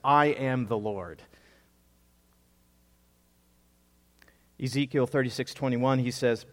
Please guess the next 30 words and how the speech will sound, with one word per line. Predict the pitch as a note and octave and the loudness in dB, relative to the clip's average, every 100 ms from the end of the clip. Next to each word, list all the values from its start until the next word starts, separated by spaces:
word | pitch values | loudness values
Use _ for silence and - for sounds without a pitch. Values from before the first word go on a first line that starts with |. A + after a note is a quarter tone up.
| _ | _
"But | - C#3 | 0 4
I | D3+ | 4
had | D3+ D3+ C3+ | 2 -4 -4
concern | C#3 B2 - E3+ E3+ E3 | -6 -6 -2 0 2 0
for | C#3 | -2
my | B2+ A#2+ A#2 | -2 0 -2
holy | - D#3 D3+ C3+ | 0 0 2 0
name, | A#2 B2 A#2+ G2+ G2 - - - | 0 0 0 -2 -6 -14 -20 -4
which | C3 C3 | -4 0
the | C3+ | -2
house | - D3+ E3 E3 - | 2 2 2 0 -6
of | - B2+ | -2 2
Israel | C3 B2+ B2+ A#2+ | 2 2 2 2
had | A2 G#2+ | 2 -4
profaned | - B2 - D#3+ E3+ E3 | -4 -6 0 2 4 2
among | C#3 B2+ B2 | 2 2 2
the | A#2 | 0
nations | A2+ A2+ - A2 G2 F#2+ - - - - | -2 -4 -4 -8 -8 -10 -18 -20 -20 -14
where | G#2+ A#2 A#2 | -2 2 2
they | A2 G2+ | 2 -4
went." | G2 G2 - - - _ _ _ _ _ _ _ _ _ - | -4 -8 -8 -18 -20 _ _ _ _ _ _ _ _ _ -8
He, | D3+ - A#2+ - | -8 -8 -20 -20
he | - - E3 F3+ - | -12 -4 -2 -2 0
is | C3 G#2 | 0 0
jealous | G#2+ C3+ D#3+ F3 C#3+ - | -10 2 6 8 6 2
for | - B2 | -2 -2
his | G#2+ A#2+ | -2 0
name | B2+ B2+ B2 | 0 2 -2
to | A2+ | -4
be | A2+ G#2+ | -4 -6